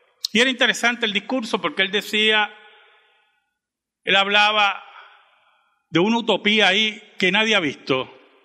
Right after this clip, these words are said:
desde el mil novecientos sesenta y siete,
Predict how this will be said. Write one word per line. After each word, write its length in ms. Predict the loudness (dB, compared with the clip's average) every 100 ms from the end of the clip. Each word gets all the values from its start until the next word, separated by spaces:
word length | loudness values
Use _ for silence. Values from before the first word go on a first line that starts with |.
| _ _ _ _ _ _
desde 240 | -2 0
el 80 | 0
mil 140 | 0 0
novecientos 520 | -2 -2 -2 -2 -4
sesenta 440 | -4 -2 -2 -2
y 40 | -4
siete, 420 | -4 -6 -8 -14